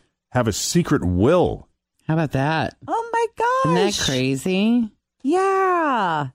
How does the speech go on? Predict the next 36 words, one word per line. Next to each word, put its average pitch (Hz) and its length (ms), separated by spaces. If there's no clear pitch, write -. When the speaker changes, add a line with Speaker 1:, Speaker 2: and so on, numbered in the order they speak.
Speaker 2:
I 117 40
mean, 127 80
Speaker 3:
That 147 80
makes 175 180
Speaker 2:
isn't 233 120
that 277 120
Speaker 3:
me 269 60
Speaker 2:
kinda 220 200
Speaker 3:
<laughs> - 140
Well, 349 80
that 508 180
makes 539 260
me 392 140
scared. 320 680
Maybe 277 260
that's 330 280
why 285 320
people 208 500
are, 151 380
why 208 240
Speaker 2:
And 370 160
Speaker 3:
are 254 80
Speaker 2:
you 262 40
don't 262 220
Speaker 3:
they 247 60
doing 427 440
that? 370 360
Speaker 2:
know. 262 280
Speaker 3:
Yeah. 240 440
Speaker 2:
You 208 160
don't 196 240
know. 202 500
Speaker 3:
I 147 200
don't 135 160
know. 135 100
Speaker 1:
Yeah. 78 360